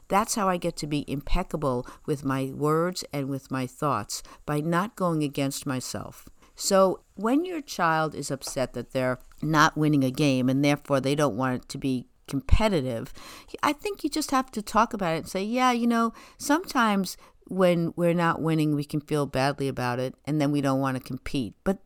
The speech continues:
it doesn't really matter. We're keeping score just to figure out how we're all playing,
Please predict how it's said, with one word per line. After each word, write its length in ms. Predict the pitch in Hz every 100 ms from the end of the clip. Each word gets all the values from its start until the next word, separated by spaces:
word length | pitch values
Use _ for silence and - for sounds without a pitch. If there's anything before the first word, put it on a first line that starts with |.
| _
it 120 | 196
doesn't 280 | 269 277 226
really 220 | 170 156
matter. 420 | 143 147 139 120
We're 120 | 139 202
keeping 360 | - 302 277
score 440 | 254 - 190 180 170
just 260 | 175 -
to 80 | 170 -
figure 260 | 165 165
out 240 | 160 156 - - - -
how 200 | 170 175
we're 120 | 196
all 200 | 156 180
playing, 540 | 180 - 131 123 180